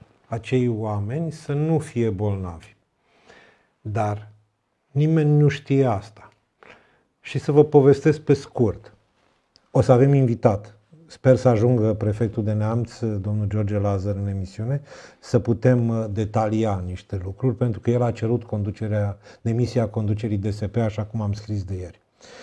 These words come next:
Deci ieri dimineață aveam informația că există câțiva cetățeni chinezi monitorizați. Am sunat la D S P, uh, și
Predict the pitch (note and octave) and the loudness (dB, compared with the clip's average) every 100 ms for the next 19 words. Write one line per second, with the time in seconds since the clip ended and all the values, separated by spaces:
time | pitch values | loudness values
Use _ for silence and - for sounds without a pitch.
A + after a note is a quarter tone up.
0 | - _ - D3+ E3 E3 D#3 D3 C#3+ C3 | -20 _ 2 6 6 6 6 4 6 8
1 | B2+ B2+ B2+ B2 A#2 C3 C3 B2+ B2 G#2+ | 8 8 4 4 4 4 4 2 2 2
2 | A2+ C3 B2 - A#2 G2+ G#2 G#2 G#2 - | 0 0 -2 0 0 0 -2 -4 -8 -6
3 | A#2 A2 G#2 G2 A2 A2 - _ _ - | -4 -4 -6 -4 -4 -6 -12 _ _ -20
4 | _ - B2+ B2+ A#2 A#2+ A2+ G#2 G2 - | _ 0 2 2 2 2 2 0 -2 -6
5 | - _ - D3+ D3 D3+ C#3 D3 D3 B2 | -16 _ -2 2 2 4 4 6 6 6
6 | A#2+ - G2+ - F#2+ G2+ _ _ _ - | 4 0 -6 -6 -10 -12 _ _ _ -20
7 | _ _ _ _ _ _ G#2+ G#2+ G#2 G#2 | _ _ _ _ _ _ -4 -2 -2 -4
8 | - - - C3 D3 D3 C#3+ C#3 C3+ B2 | -10 -12 -4 0 2 4 2 2 -2 -4